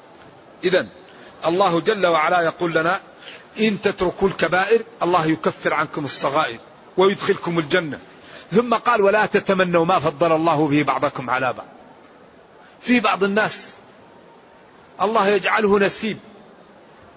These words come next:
أبوه وجده وجد جده أصحاب فضل، يساعد الناس،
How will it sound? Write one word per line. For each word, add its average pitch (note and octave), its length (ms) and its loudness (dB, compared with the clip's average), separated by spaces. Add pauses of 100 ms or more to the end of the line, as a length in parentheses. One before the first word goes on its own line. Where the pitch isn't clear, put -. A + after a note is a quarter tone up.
(800)
أبوه F3 360 0 (540)
وجده D#3+ 480 0
وجد D#3+ 520 -2
جده G#3+ 340 0 (680)
أصحاب F3+ 360 -2
فضل، C3 280 -4 (1900)
يساعد E3 520 -2
الناس، D#3+ 340 -2